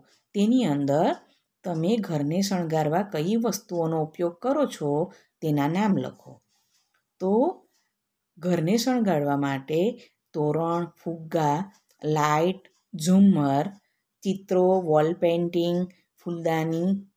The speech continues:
પડદા, રંગોળી, ફોટા, દીવડા, સ્ટીકરો વગેરે જેવી ઘણી બધી વસ્તુઓનો આપણે ઉપયોગ કરીએ છીએ. તો આ સિવાય પણ તમે જે વસ્તુઓનો ઉપયોગ કરતા હોય તેના નામ તમારે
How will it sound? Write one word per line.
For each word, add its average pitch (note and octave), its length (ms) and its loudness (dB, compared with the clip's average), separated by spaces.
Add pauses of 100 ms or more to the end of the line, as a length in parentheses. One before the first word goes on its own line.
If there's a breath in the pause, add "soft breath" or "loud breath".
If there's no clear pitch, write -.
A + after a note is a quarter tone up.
(100)
પડદા, D#3+ 520 0 (540 soft breath)
રંગોળી, E3 800 2 (300)
ફોટા, E3+ 580 2 (540)
દીવડા, F3+ 540 2 (380 soft breath)
સ્ટીકરો A3+ 680 0
વગેરે G#3 440 4
જેવી A3 300 0
ઘણી F3+ 360 0
બધી C#4+ 260 4
વસ્તુઓનો F3 600 0
આપણે E3 280 -4
ઉપયોગ F3+ 440 -2
કરીએ D4+ 360 2
છીએ. C#3+ 340 -2 (420 loud breath)
તો - 60 -10 (160)
આ F3+ 280 -2
સિવાય F#3+ 440 2
પણ D#3+ 300 -2
તમે E3 320 -2
જે G#3+ 300 -2
વસ્તુઓનો G3 560 -2
ઉપયોગ D3+ 340 -6
કરતા G#3 420 -4
હોય D3 400 -2 (320 soft breath)
તેના E3 260 -2
નામ C#3 320 -2
તમારે C#3 500 -2